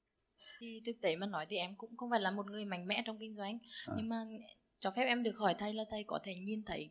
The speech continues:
Speaker 1: cái điều gì ở trong con người em mà thầy có thể đưa ra cái nhận định?
Speaker 2: Cái ghế
Speaker 1: Và
Speaker 2: em ngồi quyết định tất cả mọi việc. Sao em chọn đúng cái ghế đẹp nhất của hội trường này em ngồi vậy? Cái một cái người mà đã có hai trăm người để mà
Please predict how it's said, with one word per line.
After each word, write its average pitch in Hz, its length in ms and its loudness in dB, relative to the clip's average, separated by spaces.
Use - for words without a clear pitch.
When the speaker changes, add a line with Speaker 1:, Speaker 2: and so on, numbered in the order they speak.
Speaker 1:
cái 254 100 -6
điều 226 160 6
gì 220 240 0
ở 180 260 2
trong 170 180 -8
con 220 100 -4
người 226 180 -2
em 196 220 0
mà 214 100 -4
thầy 220 160 -2
có 180 180 -2
thể 180 100 -4
đưa 170 140 -4
ra 196 260 -6
cái 160 300 -4
nhận 180 220 4
định? 180 240 6
Speaker 2:
Cái 147 120 12
ghế 160 180 12
Speaker 1:
Và 202 80 12
Speaker 2:
em 196 100 12
ngồi 139 360 12
quyết 175 100 12
định 165 100 12
tất 175 100 6
cả 117 140 12
mọi 98 140 0
việc. 101 120 4
Sao 180 120 12
em 190 140 12
chọn 170 160 12
đúng 180 140 12
cái 208 80 12
ghế 190 160 12
đẹp 190 180 12
nhất 220 140 12
của 190 60 12
hội 151 120 12
trường 143 180 12
này 135 80 12
em 147 100 10
ngồi 143 180 12
vậy? 110 120 0
Cái 180 80 12
một 196 140 12
cái 202 100 12
người 190 340 12
mà 151 120 12
đã 151 80 12
có 165 200 12
hai 208 260 12
trăm 202 220 12
người 156 280 12
để 120 260 12
mà 120 480 10